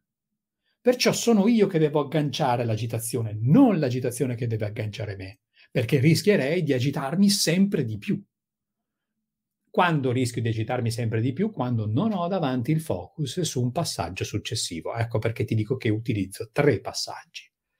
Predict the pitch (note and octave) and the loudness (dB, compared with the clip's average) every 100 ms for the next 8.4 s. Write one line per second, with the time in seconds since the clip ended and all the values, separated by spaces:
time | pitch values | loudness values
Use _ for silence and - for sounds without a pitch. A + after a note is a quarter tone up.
0 | _ _ _ _ _ _ _ _ _ _ | _ _ _ _ _ _ _ _ _ _
1 | _ _ _ _ D#3+ B2 B2+ G#3+ E3+ A2 | _ _ _ _ 2 4 6 6 6 6
2 | G3+ - G#2+ G2+ G2+ C#3 E4 - G#3 A3+ | 4 4 0 0 -2 0 0 2 4 6
3 | - E2+ - - G2 F#2 E2+ D#3+ F3+ B2 | 4 2 0 0 2 0 0 2 4 4
4 | F2+ A#2+ F3+ - - - - - _ _ | 4 2 0 -6 -20 -20 -20 -20 _ _
5 | - - C#3 C3+ G#3 - G#2+ F#2 A#2 A2+ | -12 -2 0 0 0 0 -2 0 0 0
6 | G#2+ - _ - - D#3 - - - - | -2 -6 _ 0 4 4 2 -6 -6 -8
7 | D#2 - - - _ _ _ _ _ _ | -10 -10 -14 -16 _ _ _ _ _ _
8 | - C#3+ F#2+ - | 2 4 2 -6